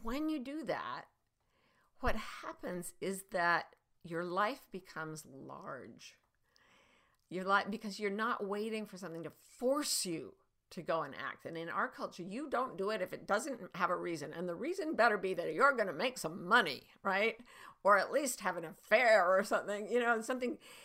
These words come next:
that is related to the things we value in our culture, romantic love, money, those are the top two. But if you're just listening for harmony within yourself and then you find harmony within the world, you start to get pulled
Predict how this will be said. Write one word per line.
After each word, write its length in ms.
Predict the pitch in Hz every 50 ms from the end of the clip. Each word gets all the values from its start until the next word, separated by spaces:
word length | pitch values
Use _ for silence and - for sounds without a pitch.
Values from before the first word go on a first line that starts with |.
| - - - _
that 120 | 233 220
is 160 | 220 220 220
related 540 | 220 214 208 202 208 208 220 220 214 208 -
to 100 | - 196
the 140 | 190 190 165
things 340 | 180 254 190 190 180 175 -
we 100 | 180 175
value 440 | - 165 160 165 165 170 170 151 160
in 140 | 160 156
our 300 | 160 160 160 156 160 156 - _
culture, 280 | - 175 165 - - 156
romantic 500 | 156 151 156 160 160 165 175 175 170 -
love, 300 | 160 165 160 156 160 -
money, 300 | 160 160 160 160 160 160
those 200 | 156 160 151 -
are 60 | 147
the 80 | 160 -
top 320 | - 180 160 151 - -
two. 200 | - - 165 147 - _ _ - - - - - - - - - - - _
But 140 | - 220 233
if 100 | 254 247
you're 120 | 247 - 226
just 420 | 208 - - 247 302 - - -
listening 420 | 226 240 240 - 226 233 208 208
for 140 | 220 - -
harmony 580 | - - 139 151 156 165 175 175 175 170 160 - -
within 300 | - 180 170 - 170 170
yourself 520 | 160 160 156 156 - 165 160 170 220 - - -
and 100 | - 185
then 140 | 180 175 170
you 60 | 165
find 260 | 170 - 190 185 165
harmony 420 | 190 - 185 180 170 170 165 160 151
within 260 | 160 - 156 156 151
the 60 | 143
world, 460 | 143 147 143 147 151 190 240 269 269 - _ - - - - _ _ _
you 80 | _ 190
start 300 | 196 - - 220 - -
to 60 | - 240
get 220 | - - - _
pulled 560 | - - - 214 202 202 196 202 196 196 196